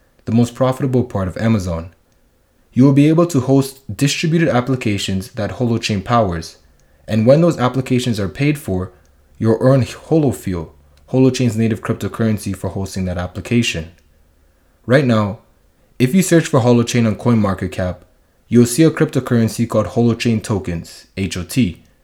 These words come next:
which was created to finance the initial construction of the Holochain network. Once Holofuel launches along with the Holoports, you'll be able to convert H O T for Holofuel at a one-to-one ratio.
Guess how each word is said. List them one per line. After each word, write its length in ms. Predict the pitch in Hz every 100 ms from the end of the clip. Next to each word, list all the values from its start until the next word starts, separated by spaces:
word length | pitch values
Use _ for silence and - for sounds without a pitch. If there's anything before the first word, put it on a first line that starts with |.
| _ _ _ _ -
which 180 | 123 127
was 120 | 123
created 320 | - 147 156
to 80 | 131
finance 480 | 120 120 120 120 117
the 120 | 107
initial 360 | 98 117 123 151
construction 580 | 151 127 - 101 - 107
of 100 | 98
the 100 | 98
Holochain 440 | 92 92 - 95
network. 580 | 104 117 90 85 - - _ _ _ _ _ _ _ -
Once 280 | 120 190 -
Holofuel 460 | 175 160 - 147
launches 500 | 104 104 98 95 95 -
along 280 | 95 107
with 120 | 127 127
the 100 | 123
Holoports, 760 | 104 92 90 92 87 - - _ _ _
you'll 140 | - 120
be 180 | 120 110
able 200 | 135 151
to 120 | -
convert 500 | 139 104 107 107 -
H 260 | 127 143 151
O 100 | 127
T 320 | - 107 95
for 200 | - 104
Holofuel 640 | 107 101 92 - 95 90
at 100 | 95
a 60 | 90
one-to-one 520 | 87 92 - 90 87
ratio. 500 | 104 131 135 87 78